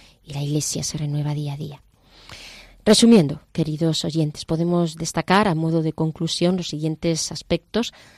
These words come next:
para que nos ayude a recordar lo que nos dice el concilio. Primero, necesidad de que todos aquellos que se dedican a la predicación conozcan y amen la palabra de Dios. Todos los cristianos, pero especialmente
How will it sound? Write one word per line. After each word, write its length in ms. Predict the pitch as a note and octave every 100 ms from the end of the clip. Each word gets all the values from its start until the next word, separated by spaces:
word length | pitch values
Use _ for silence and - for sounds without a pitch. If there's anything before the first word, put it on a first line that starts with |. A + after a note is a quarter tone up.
| _
para 180 | F3 D#3+
que 120 | D#3
nos 200 | D#3+ -
ayude 480 | D#3+ E3 D#3 E3 D#3 - - -
a 100 | -
recordar 600 | D#3+ - D#3 D#3 D#3 C#3+ - - - _
lo 140 | - E3+
que 100 | D#3+
nos 120 | D3+
dice 200 | D3+ D3
el 80 | C#3+
concilio. 480 | D3 C#3 - - -
Primero, 340 | G#3 F#3+ - - _ _ _ G3
necesidad 720 | G#3 - F#3 G3+ F#3+ E3+ - _ -
de 240 | E3+ E3+
que 200 | - F3
todos 340 | C#4+ B3 A3+
aquellos 460 | D#3+ - C3+ D3 -
que 100 | D#3
se 160 | - D3+
dedican 400 | D#3 D#3+ D3+ D3+
a 60 |
la 80 | D3
predicación 720 | - D3 D3 D3 - A3+ C#4+ _ -
conozcan 560 | D#3 F#3+ - - F4+ F#4+ _ _
y 180 | D#3 D#3
amen 280 | F3+ B3+ D4+ _ _ _ _ -
la 100 | D#3
palabra 320 | C3 C#3+ D3+
de 100 | D#3
Dios. 420 | G#3+ F#3+ - - _ _ _ _ -
Todos 400 | G#3+ G#3 G#3+ -
los 140 | D3
cristianos, 580 | - C#3 - E3 D3 D3+
pero 120 | D#3+
especialmente 720 | - D3+ D3+ D#3+ E3 E3 G3+